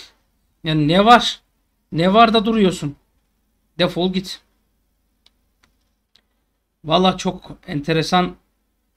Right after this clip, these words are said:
Ee, çok garip şeyler. Ama biz Kent'ten zor kurtulacağız gibi duruyor.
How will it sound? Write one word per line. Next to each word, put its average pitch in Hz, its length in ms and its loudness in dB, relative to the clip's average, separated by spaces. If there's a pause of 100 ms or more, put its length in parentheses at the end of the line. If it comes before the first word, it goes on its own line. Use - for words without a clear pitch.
(720)
Ee, 135 760 -6 (840)
çok 180 260 -10
garip 143 220 -4
şeyler. 143 540 -6 (1400)
Ama 180 180 0
biz 175 120 -4
Kent'ten 180 320 -4
zor 165 260 -4
kurtulacağız 151 560 -4
gibi 151 180 -6
duruyor. 139 400 -8